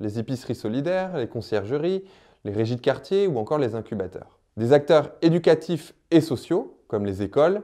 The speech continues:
les réseaux d'éducation populaire, les centres sociaux ou les maisons de quartier. Et ce, d'autant plus si vous souhaitez donner un angle éducatif à votre projet.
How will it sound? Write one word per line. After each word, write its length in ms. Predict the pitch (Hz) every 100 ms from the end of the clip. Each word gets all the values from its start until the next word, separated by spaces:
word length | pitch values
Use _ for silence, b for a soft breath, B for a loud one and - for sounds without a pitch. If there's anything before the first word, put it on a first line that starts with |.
| -
les 100 | 107
réseaux 240 | 104 107 113
d'éducation 460 | 104 101 107 98
populaire, 580 | 98 95 110 127 160 175 127
les 100 | 107
centres 240 | 127 120
sociaux 380 | 117 107 170 180 B B B
ou 40 |
les 100 | 120
maisons 220 | 127 135 156
de 40 |
quartier. 440 | 151 - - 85 b b b b
Et 60 | 101
ce, 160 | -
d'autant 380 | 170 151 127 135
plus 160 | 120 175
si 160 | -
vous 100 | 117
souhaitez 340 | 110 - 131 160
donner 220 | 127 113
un 160 | 104 123
angle 240 | 156 139 -
éducatif 560 | 113 117 110 165 160 -
à 80 | 107
votre 180 | 104 98
projet. 360 | - 113 -